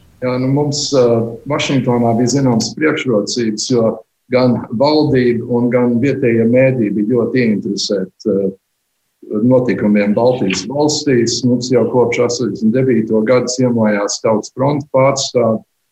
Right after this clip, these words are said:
un tieši iepriekšējā gadā pēc, eh, ceturto maija, eh, premjeras Ivars Godmans un Jānis Jurkāns jūlijā atbrauc uz Vašingtonu.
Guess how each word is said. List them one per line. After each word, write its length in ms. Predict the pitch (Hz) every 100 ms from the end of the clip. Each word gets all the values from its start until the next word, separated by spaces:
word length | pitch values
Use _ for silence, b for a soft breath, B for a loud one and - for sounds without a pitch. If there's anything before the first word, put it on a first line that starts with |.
| _ _ 127
un 160 | 117
tieši 420 | 120 156 131 131 160
iepriekšējā 640 | 165 143 107 - 120 113 117
gadā 300 | 147 135 113 -
pēc, 220 | 123 117 - 123
eh, 380 | 117 117 117 117 - _ _ _
ceturto 600 | - - - 131 - 120 117
maija, 520 | 123 147 160 156 -
eh, 600 | 131 _ _ _ - 117 -
premjeras 560 | 139 151 143 113 107
Ivars 340 | 143 131 117 110
Godmans 580 | 139 139 135 117 113 123
un 100 | 120
Jānis 340 | 123 127 113
Jurkāns 640 | 135 143 - 120 113 110
jūlijā 440 | 127 135 135 127 113 127
atbrauc 420 | 123 120 113 107
uz 120 | 113
Vašingtonu. 640 | 123 147 - 87 - -